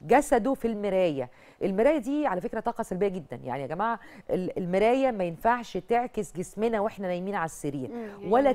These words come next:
Speaker 2: ينفعش
Speaker 1: تعكس
Speaker 2: المرايات
Speaker 1: الزوجين.
Speaker 2: قدام السرير.
Speaker 1: يعني خلي بالك الازواج اللي هم متجوزين
Speaker 2: مم.
Speaker 1: ومرايه بتعكس السرير وهم نايمين، دي معناها دخول طرف اخر يخلي العلاقه منفصله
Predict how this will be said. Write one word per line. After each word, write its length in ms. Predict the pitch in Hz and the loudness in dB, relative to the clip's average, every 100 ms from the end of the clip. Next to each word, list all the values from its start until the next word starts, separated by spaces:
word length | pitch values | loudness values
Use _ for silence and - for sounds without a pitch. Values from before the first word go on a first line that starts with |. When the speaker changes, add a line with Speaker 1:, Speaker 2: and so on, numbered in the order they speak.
| 214 | 4
Speaker 2:
ينفعش 220 | 277 247 247 | 2 4 0
Speaker 1:
تعكس 140 | 233 208 | -2 -2
Speaker 2:
المرايات 360 | 156 - 269 | -2 0 0
Speaker 1:
الزوجين. 120 | 151 147 202 | -2 -4 -4
Speaker 2:
قدام 240 | 240 262 | -6 -6
السرير. 420 | 254 - 214 185 | -10 -12 -12 2
Speaker 1:
يعني 240 | 175 190 - | 4 4 4
خلي 240 | 254 277 | 4 6
بالك 200 | 262 277 | 6 6
الازواج 440 | 262 185 233 240 | 2 4 4 4
اللي 140 | 269 226 | 2 0
هم 200 | 214 247 | 0 0
متجوزين 960 | 226 180 185 180 175 147 220 190 151 147 | -2 2 2 2 -2 -4 -2 -2 -4 -6
Speaker 2:
مم. 40 | 156 | -4
Speaker 1:
ومرايه 520 | 156 147 165 214 240 190 | -2 0 6 6 6 2
بتعكس 560 | - 226 - 202 - | 2 0 0 -6 -6
السرير 480 | 180 - 190 220 220 | -8 -4 -2 0 -2
وهم 260 | 196 220 220 | -2 -2 -2
نايمين، 480 | 190 196 226 311 302 - - | -2 -2 -2 -4 -6 -16 -14
دي 180 | 156 233 | -6 0
معناها 400 | 220 185 220 254 | 2 4 4 2
دخول 440 | 180 190 269 269 - | 0 -2 0 0 0
طرف 320 | 262 233 214 - 240 | 2 4 2 4 6
اخر 500 | 277 - 285 311 - - - _ _ _ _ - | 6 6 4 4 -2 -20 -20 _ _ _ _ -8
يخلي 420 | 185 - 269 254 | 0 6 8 8
العلاقه 340 | 185 214 214 | 4 2 0
منفصله 480 | 185 151 131 - | -4 -4 -6 -6